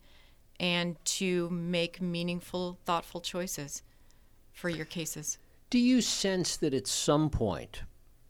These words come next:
Speaker 2: that this will go far enough that, that you and your colleagues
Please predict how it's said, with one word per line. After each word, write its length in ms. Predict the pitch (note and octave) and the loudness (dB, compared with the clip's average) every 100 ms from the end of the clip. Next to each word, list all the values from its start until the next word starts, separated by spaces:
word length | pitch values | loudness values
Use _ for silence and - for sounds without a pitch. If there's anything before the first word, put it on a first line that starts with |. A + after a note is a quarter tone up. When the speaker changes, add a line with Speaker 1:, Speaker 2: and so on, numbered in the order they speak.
| - | -2
Speaker 2:
that 240 | B2+ A2+ | 0 2
this 240 | D3 B2 | 0 0
will 140 | C#3 B2 | 2 2
go 160 | A2 | 2
far 320 | G#2 A#2 A2 G#2 | 0 0 0 0
enough 400 | G2 F#2 - - | -2 -4 -8 -8
that, 180 | F2 F2+ - - | -6 -6 -8 -10
that 220 | F#2 D#2+ | -8 -8
you 400 | F#2+ A#2 C3+ B2+ | -2 4 4 4
and 140 | G#2 G2+ | 2 0
your 80 | |
colleagues 720 | G2 - B2+ C3+ G2 F2 G2 | -4 2 2 4 0 -2 -8